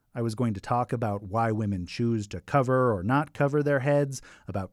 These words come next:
social pressure, cultural norms, religious piety, and self-expression. But you know what? What women choose to wear or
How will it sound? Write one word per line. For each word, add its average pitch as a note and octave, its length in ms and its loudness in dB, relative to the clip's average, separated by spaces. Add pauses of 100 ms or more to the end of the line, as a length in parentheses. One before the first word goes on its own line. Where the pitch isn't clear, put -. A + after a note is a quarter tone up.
social D3+ 320 2
pressure, C#3+ 480 0
cultural D3+ 460 0
norms, C3+ 580 4
religious C#3 380 0
piety, C#3 500 2
and E2+ 180 -6
self-expression. C#3 840 0 (680)
But D3 140 0 (300)
you D3+ 120 0
know E3+ 120 2
what? F3+ 240 0 (960)
What C3+ 180 -6
women D#3+ 240 2
choose E3+ 300 -2
to C#3+ 80 0
wear D3+ 420 0
or G#2 220 -8